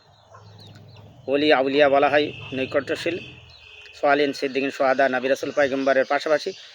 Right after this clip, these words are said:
যারা ঈমানদার, তাদেরও কোনো ভয় নাই এবং তারা সম্মানিত হবে, পুরস্কৃত হবে। এতে করে সন্দেহ নেই, আল্লাহ ওয়াদা করেছেন বলে আল্লাহ বলেছেন, "এই আমার ওয়াদা সত্য", তার কোনো ভয় থাকবে না। অবশ্যই, অবশ্যই ভীতিপ্রদ অবস্থায় থাকবে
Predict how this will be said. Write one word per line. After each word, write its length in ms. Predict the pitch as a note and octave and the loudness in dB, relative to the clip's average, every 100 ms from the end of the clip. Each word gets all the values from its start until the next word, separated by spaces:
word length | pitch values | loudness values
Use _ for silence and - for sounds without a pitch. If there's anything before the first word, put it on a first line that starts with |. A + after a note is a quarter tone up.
| - - | -18 -2
যারা 160 | C#3 C#3 | 0 0
ঈমানদার, 380 | C#3 C#3+ D3 D#3 - - - - - - - - - | 0 2 2 2 -8 -20 -20 -20 -20 -20 -20 -8 0
তাদেরও 280 | D#3+ G3+ | 4 4
কোনো 180 | E3 D3+ | 4 2
ভয় 200 | B2+ C#3 | 4 4
নাই 120 | D3+ | 6
এবং 160 | D3+ C#3+ | 4 2
তারা 160 | C#3 B2+ | 0 -2
সম্মানিত 440 | C#3+ C#3 C#3+ C#3+ | -2 -2 0 2
হবে, 120 | D#3 | 0
পুরস্কৃত 520 | - F#3+ - D#3 C3+ | 2 -2 -2 -4 -4
হবে। 220 | B2 A#2+ C3 | -4 -4 -6
এতে 160 | C3+ | -6
করে 140 | B2+ B2 | -6 -6
সন্দেহ 260 | D3 D3 | -6 -4
নেই, 80 | E3+ | -2
আল্লাহ 200 | C#3 C3+ | 0 2
ওয়াদা 200 | B2 C3+ | 2 0
করেছেন 240 | E3 D#3 E3+ | -2 -6 -4
বলে 120 | D#3+ | -2
আল্লাহ 200 | C3 A#2 | -2 -2
বলেছেন, 320 | A#2+ A2+ B2 | -6 -8 -10
"এই 60 | A2+ | -12
আমার 180 | A2 | -10
ওয়াদা 200 | G#2+ G#2+ | -10 -8
সত্য", 320 | A#2+ D3+ - G3 - - - _ | -8 -8 -10 -12 -14 -20 -20 _
তার 120 | B2 | -8
কোনো 140 | A2+ A2+ | -8 -8
ভয় 120 | A#2 | -6
থাকবে 200 | A2+ A2+ | -6 -6
না। 100 | B2 | -4
অবশ্যই, 300 | F#3+ - G3 | -4 2 4
অবশ্যই 320 | D#3+ E3+ G3+ - - _ B2+ | 4 0 -8 -10 -20 _ -4
ভীতিপ্রদ 600 | F3 B3+ B3 G#3+ D#3+ C#3 | 0 2 2 2 2 4
অবস্থায় 340 | C#3 - D3+ | 2 0 -2
থাকবে 320 | D3+ D#3 G#3+ | -2 -4 -8